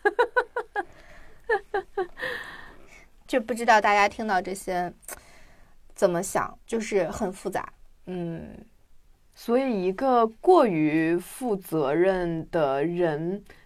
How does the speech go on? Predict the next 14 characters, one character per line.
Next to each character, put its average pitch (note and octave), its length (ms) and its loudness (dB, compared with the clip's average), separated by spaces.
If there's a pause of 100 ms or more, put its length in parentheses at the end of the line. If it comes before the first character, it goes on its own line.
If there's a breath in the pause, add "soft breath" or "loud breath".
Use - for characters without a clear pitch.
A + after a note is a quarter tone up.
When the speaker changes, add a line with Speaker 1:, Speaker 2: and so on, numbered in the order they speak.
(140 soft breath)
Speaker 2:
背 B3 200 4
后 A3+ 220 4
或 A#3 260 2
许 A#2+ 500 -4 (280)
就 C4+ 220 0
是 F#3+ 320 4
一 E3 160 2
个 E3 440 2 (320)
轻 A#3+ 320 0
质 E3 200 -2
化 F#3 240 4
的 D3 140 0
创 F3 320 -4
伤。 F3+ 360 0